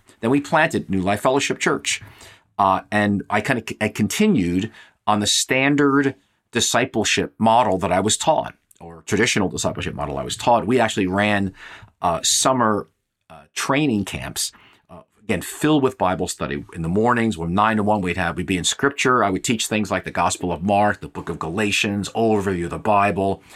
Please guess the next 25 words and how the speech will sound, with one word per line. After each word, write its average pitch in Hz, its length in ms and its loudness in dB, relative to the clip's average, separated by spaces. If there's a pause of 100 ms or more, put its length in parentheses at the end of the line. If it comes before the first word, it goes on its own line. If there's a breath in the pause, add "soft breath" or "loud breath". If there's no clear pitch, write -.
(180 loud breath)
Then 110 100 2
in 107 60 2
the 110 100 2
afternoons, 120 420 2
we'd 110 120 2
go 101 140 0
out 107 160 2
into 101 180 -4
the 85 100 -6
streets. - 480 0
We'd 87 140 -6
share 101 160 -2
the 90 100 -4
gospel 117 640 2 (440 loud breath)
and 85 120 -4
the 73 60 -10
power 104 400 0
of 85 160 -8
God, 110 380 4
get 113 100 0
into 92 200 -2
spiritual 90 500 -2
warfare. 110 800 2
And, 90 140 -2 (400 loud breath)
uh, 90 420 0